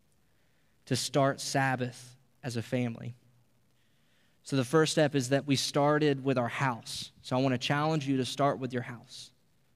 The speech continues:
Your house is where you're the most free. It's where the most margin exists in your life because you have created it to be a home for you.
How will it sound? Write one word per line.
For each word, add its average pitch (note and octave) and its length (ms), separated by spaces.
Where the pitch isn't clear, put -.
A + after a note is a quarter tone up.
Your C3+ 100
house D3+ 360
is C3+ 120
where C#3+ 140
you're C#3 200
the B2+ 60
most B2+ 240
free. C#3+ 400
It's - 240
where C3+ 140
the B2 100
most B2+ 220
margin C3+ 440
exists B2+ 460
in B2 80
your A#2 120
life A2+ 340
because A#2 320
you B2+ 80
have A#2+ 160
created C3 520
it B2+ 140
to - 80
be A#2+ 220
a A#2+ 40
home B2+ 460
for B2 180
you. A2 220